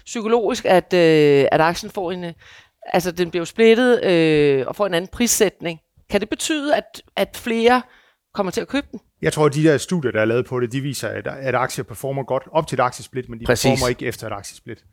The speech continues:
Speaker 2: Og det er jo selvfølgelig også logisk nok, fordi de laver splittet, når de er steget, så,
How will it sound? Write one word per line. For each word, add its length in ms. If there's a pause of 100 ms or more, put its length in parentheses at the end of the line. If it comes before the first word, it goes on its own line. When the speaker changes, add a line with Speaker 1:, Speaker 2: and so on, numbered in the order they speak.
(200)
Speaker 2:
Og 80
det 60
er 20
jo 40
selvfølgelig 280
også 140
logisk 200
nok, 160
fordi 220
de 60
laver 220
splittet, 320
når 120
de 100
er 40
steget, 340
så, 140